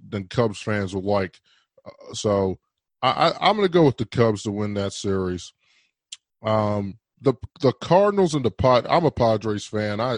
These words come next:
I adopted the Padres. They're gonna beat, they're gonna beat Saint Louis, and then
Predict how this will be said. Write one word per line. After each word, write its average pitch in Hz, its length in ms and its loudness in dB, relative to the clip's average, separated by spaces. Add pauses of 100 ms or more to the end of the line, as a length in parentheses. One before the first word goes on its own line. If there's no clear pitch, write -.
I 131 200 2
adopted 101 400 -2
the 92 80 -6
Padres. 95 720 -4 (260)
They're 156 120 4
gonna 135 180 4
beat, 110 340 0
they're 147 120 2
gonna 131 140 2
beat 110 220 -2
Saint 101 340 -6
Louis, 95 460 -4 (540)
and 117 200 -2
then 113 380 2